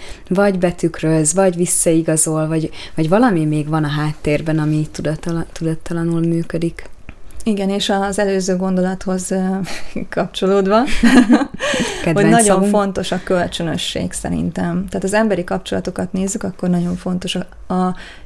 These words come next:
Speaker 2: jó és egészséges kapcsolódáshoz a kölcsönösség,
Speaker 1: Hmm.
Speaker 2: mert különben, aki esetleg túl sok energiát tesz bele a kapcsolódás létrehozásába, ő el tud fáradni
Speaker 1: Hmm.
Speaker 2: szerintem.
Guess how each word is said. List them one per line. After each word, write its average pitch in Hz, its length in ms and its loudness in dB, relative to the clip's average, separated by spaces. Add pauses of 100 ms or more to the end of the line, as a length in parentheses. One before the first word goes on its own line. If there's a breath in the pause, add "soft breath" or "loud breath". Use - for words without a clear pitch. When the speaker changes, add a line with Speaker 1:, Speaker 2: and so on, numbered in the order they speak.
Speaker 2:
jó 208 200 2
és 190 120 -2
egészséges 180 600 -2
kapcsolódáshoz 190 760 -6
a 185 80 -8
kölcsönösség, 190 880 -2
Speaker 1:
Hmm. - 80 -10 (340 loud breath)
Speaker 2:
mert 196 260 0
különben, 208 560 0
aki 196 300 -4
esetleg 185 440 -2
túl 190 160 2
sok 190 200 -4
energiát 175 520 -2
tesz 180 220 -4
bele 180 220 -2
a 180 180 -2 (160)
kapcsolódás 185 720 -2
létrehozásába, 196 840 -4
ő 190 80 2
el 185 200 0
tud - 180 -10
fáradni 180 340 -2 (100)
Speaker 1:
Hmm. - 20 -4
Speaker 2:
szerintem. 190 640 0